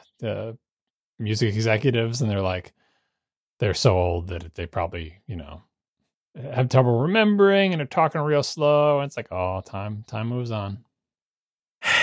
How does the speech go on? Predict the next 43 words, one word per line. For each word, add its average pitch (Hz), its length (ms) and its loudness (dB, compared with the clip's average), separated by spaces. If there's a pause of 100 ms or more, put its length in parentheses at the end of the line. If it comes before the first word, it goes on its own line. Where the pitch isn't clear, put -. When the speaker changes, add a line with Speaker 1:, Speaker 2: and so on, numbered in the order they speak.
(100)
Speaker 2:
It 233 140 -6
does. 131 380 2
And, 190 280 0
you 214 80 0
know, 233 100 6
documentaries, 269 800 2 (200)
I 170 160 2
don't 123 140 6
know, 110 140 2
man. 107 400 -4
<clears throat> 190 760 2
I'm 175 340 2
so 170 180 2
sorry. 123 360 2 (220)
<clears throat> - 280 -8
I 190 640 2
had, 185 320 2
I 156 40 0
had, 151 320 2
I 151 60 -2
had 147 160 2
fast 135 360 0
ramen 123 420 4
for - 120 0
dinner, 135 300 4
and 117 80 -2
it's 98 160 -8
not 98 80 -6
really 104 160 -4
agreeing 104 320 -6
with 101 160 -12
me. 101 120 -12 (180)
Um, 151 280 2
Speaker 1:
Mm-hmm. 110 320 -6 (960)
Speaker 2:
uh, 131 380 4 (120)
a 143 140 4
two 185 300 2
X, - 380 0
two 156 200 6
X - 160 2
spicy. - 460 -4 (680)
Speaker 1:
Yeah, 180 200 -8
I 202 100 -6